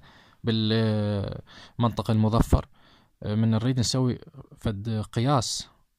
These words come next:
قياس نستخرج منه نتيجة. قياس يتألف من قضيتين، القضية الأولى والقضية الثانية. القضية الأولى ناخذ منها الحد الأصغر، القضية الثانية ناخذ منها الحد الأكبر. آه، والمشترك بيناتهن، بين القضيتين، يسمى الحد الأوسط. هذا يحذف،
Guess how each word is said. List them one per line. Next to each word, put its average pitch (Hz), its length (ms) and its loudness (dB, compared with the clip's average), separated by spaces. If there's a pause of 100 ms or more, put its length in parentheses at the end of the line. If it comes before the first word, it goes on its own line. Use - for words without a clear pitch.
(500)
قياس 117 300 -2
نستخرج 120 440 -2
منه 123 220 2
نتيجة. 101 400 -4 (120)
قياس 123 260 -2
يتألف - 360 4
من 127 80 0
قضيتين، 101 580 -4 (240)
القضية 123 360 -2
الأولى 147 300 -2
والقضية 107 460 -2
الثانية. 98 460 -6 (400)
القضية 147 340 0
الأولى 147 440 0 (360)
ناخذ 123 300 -2
منها 139 200 2
الحد 120 320 -4
الأصغر، 104 440 -6 (340)
القضية 135 340 2
الثانية 139 340 0
ناخذ 123 280 0
منها 127 140 2
الحد 113 280 -4
الأكبر. 104 480 -4 (880)
آه، 113 300 2
والمشترك 120 880 4
بيناتهن، 123 580 2
بين 135 160 2
القضيتين، 139 540 2
يسمى 135 300 2
الحد 123 320 0
الأوسط. 117 640 -2
هذا 120 160 2
يحذف، 120 520 0